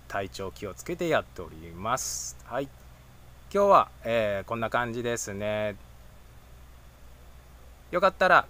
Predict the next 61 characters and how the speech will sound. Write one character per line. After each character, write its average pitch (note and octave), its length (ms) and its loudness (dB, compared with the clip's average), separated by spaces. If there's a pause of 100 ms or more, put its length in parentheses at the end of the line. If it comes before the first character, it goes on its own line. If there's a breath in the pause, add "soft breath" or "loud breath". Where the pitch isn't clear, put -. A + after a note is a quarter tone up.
グ B2+ 100 -2
ッ C#3+ 60 -2
ド D#3+ 120 2
ボ D#3 160 6
タ D#3 160 4
ン C#3+ 100 -2
と C3 240 2 (760 loud breath)
チ D3 120 -2
ャ - 20 0
ン D3+ 60 -4
ネ D#3 80 0
ル D3+ 60 0
登 D3+ 180 -2
録 C3 340 -4
よ B2+ 80 -4
ろ C3 100 0
し - 140 -10
く - 160 -12 (100)
お B2+ 80 -2
願 A#2+ 280 2
い - 20 -8
し - 220 -12
ま C#3+ 120 2
す。 - 220 -2
ま C3 180 2
た C3 140 4
次 B2+ 300 -8
の B2 180 -2
動 A#2 300 0
画 A2+ 120 2
で A2+ 140 -4
お A2 160 0
会 A2 120 0
い - 20 -6
し - 180 -14
ま G#2 160 -6
し - 180 -10
ょ C3+ 140 -4
う。 A#2+ 60 -4
お A#2 80 -2
や A2+ 100 2
す - 160 -10
チ - 100 -10
ャ A2+ 100 -4
ン A2 100 -8
ネ G#2 100 -8
ル G2+ 80 -8
で B2+ 140 -6
し - 80 -12
た。 D3+ 100 -2
あ - 20 0
り D#3 60 -2
が D#3+ 100 0
と E3 80 -4
う D#3+ 40 -2
ご E3 60 -4
ざ E3 100 0
い - 20 0
ま E3 100 0
し - 80 -4
た。 D#3 600 6